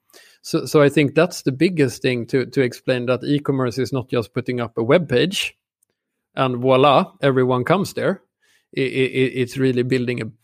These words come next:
business rather, where a lot of things are the same as, as they have been before,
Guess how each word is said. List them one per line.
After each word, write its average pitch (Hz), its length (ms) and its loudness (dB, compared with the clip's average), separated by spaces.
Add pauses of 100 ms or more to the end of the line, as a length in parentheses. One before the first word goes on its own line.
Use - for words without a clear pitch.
(120)
business 127 540 0
rather, 120 400 -6
where 131 420 2 (540)
a 135 100 0
lot 190 280 2
of 180 100 2
things 143 360 -2
are 131 120 4
the 123 140 -2
same 123 300 -2
as, 117 320 -4
as 123 260 -4
they 127 80 -2
have 123 160 -2
been 120 240 -2
before, 127 500 -2